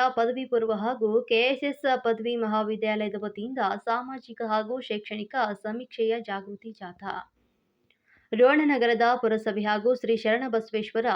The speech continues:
ಪದವಿ ಪೂರ್ವ ಹಾಗೂ ಕೆ ಎಸ್ ಎಸ್ ಪದವಿ ಮಹಾವಿದ್ಯಾಲಯದ ಎನ್ ಎಸ್ ಎಸ್ ಘಟಕದ ವತಿಯಿಂದ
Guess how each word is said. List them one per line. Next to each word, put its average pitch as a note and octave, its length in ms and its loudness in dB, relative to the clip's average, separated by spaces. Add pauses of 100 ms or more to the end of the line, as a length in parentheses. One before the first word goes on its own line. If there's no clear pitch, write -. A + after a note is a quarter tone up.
ಪದವಿ B3+ 360 -4
ಪೂರ್ವ A3 280 0
ಹಾಗೂ G#3+ 420 -2
ಕೆ A#3+ 180 0
ಎಸ್ B3+ 200 0
ಎಸ್ C4+ 280 0
ಪದವಿ A3 280 -2
ಮಹಾವಿದ್ಯಾಲಯದ G3+ 720 -2 (540)
ಎನ್ B3 220 2
ಎಸ್ D4 160 2
ಎಸ್ D4+ 260 0
ಘಟಕದ A3+ 400 0
ವತಿಯಿಂದ A3 420 -4